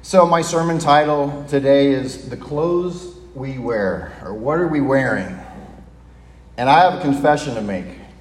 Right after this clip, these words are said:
Whenever I am wearing this clerical collar, my driving significantly improves. I slow down. I'm much more cautious.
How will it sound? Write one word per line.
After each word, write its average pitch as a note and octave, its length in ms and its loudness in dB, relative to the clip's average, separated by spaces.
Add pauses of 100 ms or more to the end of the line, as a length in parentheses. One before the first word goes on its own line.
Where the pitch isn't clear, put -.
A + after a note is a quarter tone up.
(720)
Whenever D#3+ 480 4
I D3+ 300 6
am D3+ 500 -2
wearing C#3+ 480 4
this C3 180 0
clerical C3 540 2
collar, A#2+ 720 2 (600)
my C3 380 -2
driving B2 680 0
significantly B2+ 1000 -2
improves. G#2+ 840 -6 (2000)
I A#2+ 100 2
slow A#2+ 320 -2
down. D#3+ 960 2 (680)
I'm A#2+ 160 -4
much A#2+ 260 0
more G2+ 200 -2
cautious. C#3+ 1300 2